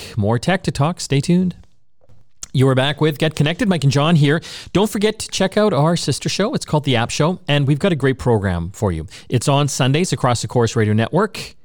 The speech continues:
And if you're in Toronto, it's right after this show, Saturday nights. On tomorrow's App Show,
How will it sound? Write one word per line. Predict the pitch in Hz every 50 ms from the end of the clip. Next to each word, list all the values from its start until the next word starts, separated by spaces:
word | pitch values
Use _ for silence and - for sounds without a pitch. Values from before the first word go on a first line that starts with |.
| - - - - - - -
And | 110 117 127
if | 120 - -
you're | 123 120 120 120 117 113
in | - - 110 104
Toronto, | - - 117 113 131 156 165 151
it's | 123 - - -
right | 110 113
after | 117 113 - -
this | 135 185 175
show, | - - 143 170
Saturday | - - - 98 101 110 117 131 143 147 135 -
nights. | 147 175 190 147 - - - - - - - - - - -
On | - 156 160 175 170 175 - -
tomorrow's | - 165 160 180 208 226 226 196 143 - - - - - - - - - - - - -
App | 120 123 117 -
Show, | - - 127 131 185 202